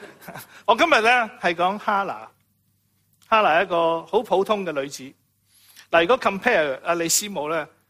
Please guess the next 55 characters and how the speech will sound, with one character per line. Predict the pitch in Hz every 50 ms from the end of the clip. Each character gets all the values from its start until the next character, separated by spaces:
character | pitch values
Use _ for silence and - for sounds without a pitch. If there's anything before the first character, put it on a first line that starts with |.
| _ _ _ _
哈 | _ - 240
拿 | 226 156 151
真 | 156 226 208 185 160
係 | -
普 | - - 170 196
通 | 190 220 202 202
做， | 196 170 151 139 147 - _ -
再 | - - 190 175 190 180
普 | 180 - 180 208
通 | 196 240 226 220 -
到 | 185 165
唔 | 151 135 127
普 | - 160 165
通 | - 208 175
啦。 | 160 143 - _ _ _ _ _ _ _ _ _ _ _ _ _ _ _ _ _
OK， | _ 160 156 165 143 120 113 - _ _ _ _ _ _ _ _
因 | 247 262
為 | 233 196 185
呢， | 208 214 190 160 165
哈 | 160 180 220 220
拿 | 214 180 151 143 135
係 | 151 151 143
當 | - 202 196 208
時 | 196 - 156 139
候， | 143 139
如 | 139 151
果 | 185 254
大 | 285 262 220 196
家 | 190 247 247
有 | 233 196 190 180 185 - _
食， | - - - - - 170
誒， | - - - - - 170 170
熟 | - 208 -
悉 | - 262
舊 | - - 170 151 156
約 | 156 151 139
聖 | - - 160 160
經， | 160 - 185 180 175 - _ _ _ _ _ - _ _
喺， | 170 170 175 196 220 240 247 -
誒， | - 160 156 151 147 147 147 143 - - - _ _ _ _ _ _ _ _ _ _
記 | - 185 185
載 | - 180 170 165
喺， | 160 160 156 160 190 202 202 - _ _ _ _ _
誒， | - 143 143 135 131 131 - _ _ _ _ _ _ _ _ _ _ _ _ _ _ _
呢 | - 208 208
個 | 190 165 156
撒 | - 185 156
母 | 156 147 143
耳 | 151 143 139
記， | - 151 135 131 131 _ _ _ _ _
撒 | _ - - 185
母 | 170 170
耳 | 170 170
記 | 160 165 156 156
上， | 147 - - 131 113 117